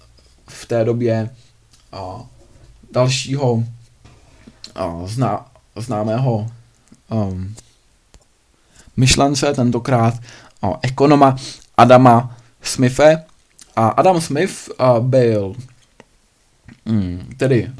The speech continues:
také spíše zakladatelem ekonomie a vycházel z principu, že lidé dělají vše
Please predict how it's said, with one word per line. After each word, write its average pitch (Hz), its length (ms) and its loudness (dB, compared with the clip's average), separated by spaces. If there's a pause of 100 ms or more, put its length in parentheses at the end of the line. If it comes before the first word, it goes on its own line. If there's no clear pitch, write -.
(280)
také 127 360 -2
spíše 131 380 -6 (260)
zakladatelem 127 840 0
ekonomie 143 640 2 (600)
a 113 240 0
vycházel 117 720 -2 (300)
z 110 360 -4
principu, 139 560 2 (200)
že - 160 -2
lidé 131 520 6
dělají 120 380 0
vše 123 420 0